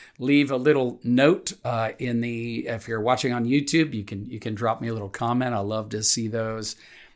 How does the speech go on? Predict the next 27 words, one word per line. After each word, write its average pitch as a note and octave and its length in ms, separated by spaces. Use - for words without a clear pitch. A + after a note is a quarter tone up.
Um, G2+ 460
and G#2+ 220
if - 280
you, G#2+ 480
uh, A2+ 360
would A#2 180
like A2+ 200
to - 220
email C3+ 360
and A2 100
ask A2 260
a - 60
question - 460
along A2 280
the A2 80
way, A2 240
feel D3+ 220
free A#2+ 220
to A2 100
do A2+ 180
that. G#2+ 200
Just - 180
send A2 180
your G#2+ 120
email G#2 280
to A#2 160
info B2+ 540